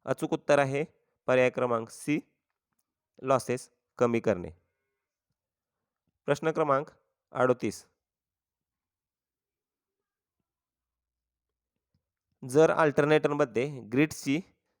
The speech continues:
सिंक्रोनाइज न करता जोडला गेला तर काय होईल? ए, लाईट्स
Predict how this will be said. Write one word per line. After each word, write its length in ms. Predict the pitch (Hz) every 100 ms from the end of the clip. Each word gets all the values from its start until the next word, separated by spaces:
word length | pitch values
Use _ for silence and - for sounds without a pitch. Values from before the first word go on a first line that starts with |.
| _
सिंक्रोनाइज 520 | - 139 131 131 131 131
न 180 | 135 170
करता 400 | 143 104 104 113 - _ _ _ _ _ _ _ _
जोडला 380 | - 131 131 117
गेला 240 | 117 117 104 120
तर 140 | 135 285 _ _ -
काय 160 | 110
होईल? 380 | 104 98 87 - - _ _ _ _ _ _ _ _ _ _ -
ए, 160 | 117 117
लाईट्स 380 | 117 135 -